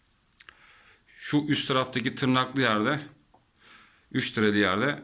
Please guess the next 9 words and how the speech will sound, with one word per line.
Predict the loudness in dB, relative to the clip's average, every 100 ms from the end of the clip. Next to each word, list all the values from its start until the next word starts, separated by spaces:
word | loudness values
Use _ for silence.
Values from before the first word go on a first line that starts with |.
| -4
ayarlar | 0 2 2 0 -2
kısmına | -4 -2 0 2
girip | 2 0 -2 -8 -14 _ _ _ -20 _ _ _ _ _ 0
Play | 2 2
Store | 2 2 0
sürümünü | 0 -2 0 2 2 -2 -6 -20 _ -20 _ _ _ -8
sizde | -4 0 2
gördüğünüzde, | 4 2 2 2 2 2 0 -2 -6 _ _ _ _ _ _ -8
e, | -4 -4 -4